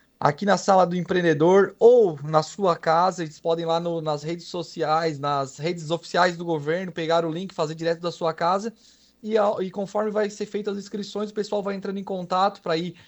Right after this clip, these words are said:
marcando o, o dia de início, né, de cada curso, porque cada curso vai ter um, uma data de início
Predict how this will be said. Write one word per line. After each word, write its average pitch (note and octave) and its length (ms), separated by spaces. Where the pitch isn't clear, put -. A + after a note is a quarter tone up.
marcando E3 760
o, D#3+ 240
o D#3+ 80
dia F3 200
de F3 100
início, F#3 420
né, E3 160
de D#3+ 80
cada D#3 260
curso, G#3 340
porque E3+ 140
cada F3+ 260
curso G3 280
vai E3+ 120
ter F3+ 180
um, F3 160
uma D#3 200
data E3 240
de E3 100
início E3 640